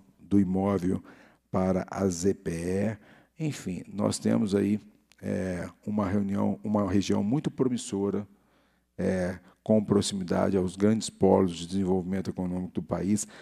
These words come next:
mas que merece, né, deputado Roberto, uma atenção, é, uma melhor atenção de todos os entes, para que nós possamos mudar essa triste realidade que a Zona da Mata vivencia hoje.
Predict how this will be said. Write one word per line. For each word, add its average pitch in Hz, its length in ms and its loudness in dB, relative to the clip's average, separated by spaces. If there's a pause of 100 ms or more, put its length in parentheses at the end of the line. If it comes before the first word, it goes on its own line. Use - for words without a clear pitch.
(180)
mas 95 200 -6
que - 140 -4
merece, 98 580 0
né, 95 280 -6
deputado 92 480 -6
Roberto, 95 600 -6 (320)
uma 98 640 0
atenção, 95 800 0 (260)
é, 92 460 -2 (800)
uma 104 140 0
melhor 98 340 4
atenção 92 580 -2 (640)
de 95 160 0
todos 98 960 4
os 95 260 4
entes, 92 420 -6
para - 260 -6
que 95 120 -10
nós 90 140 -4
possamos 87 580 -4
mudar 95 540 0
essa 98 320 -4
triste - 340 -10
realidade 104 480 -4
que 98 180 -6
a 101 80 -2
Zona 92 220 -6
da 90 100 -6
Mata 85 280 -6
vivencia 92 460 -2
hoje. - 380 -6